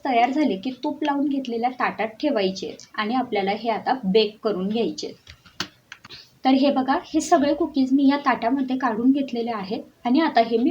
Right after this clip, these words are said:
बेक करून घेते. आपण जी कढई मगाशी प्रीहीट करण्यासाठी ठेवली होती त्यात जाळी ठेवायची, जाळीवरती हे कुकीज ठेवलेलं ताट ठेवायचं आणि वरून एखादं मोठं ताट झाकून द्यायचं. दहा मिनटं आपल्याला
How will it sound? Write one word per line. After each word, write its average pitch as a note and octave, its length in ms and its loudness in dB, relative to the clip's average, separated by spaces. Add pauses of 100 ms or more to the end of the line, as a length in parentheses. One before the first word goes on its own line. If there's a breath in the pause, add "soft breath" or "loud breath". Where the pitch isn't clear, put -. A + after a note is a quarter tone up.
बेक A3+ 320 0
करून A#3+ 240 0
घेते. B3 420 0 (120)
आपण D4 260 -2
जी E4 100 0
कढई B3 320 -2
मगाशी B3 400 2
प्रीहीट A#3 400 -4
करण्यासाठी A#3+ 540 -2
ठेवली A#3 360 -2
होती C4 400 -4
त्यात B3+ 120 2
जाळी G#3+ 400 4
ठेवायची, C4 580 -2 (460 loud breath)
जाळीवरती C4 1000 2
हे B3 120 2
कुकीज - 380 -6
ठेवलेलं B3 360 2
ताट G#3+ 240 0 (140)
ठेवायचं B3 380 0 (100)
आणि B3+ 160 2
वरून C#4 320 2
एखादं B3 340 -2
मोठं A#3 320 -4
ताट A3 220 -4
झाकून A#3+ 400 -2
द्यायचं. E3 320 -6 (920 soft breath)
दहा D4 300 6
मिनटं D#4 320 6
आपल्याला A#3+ 420 4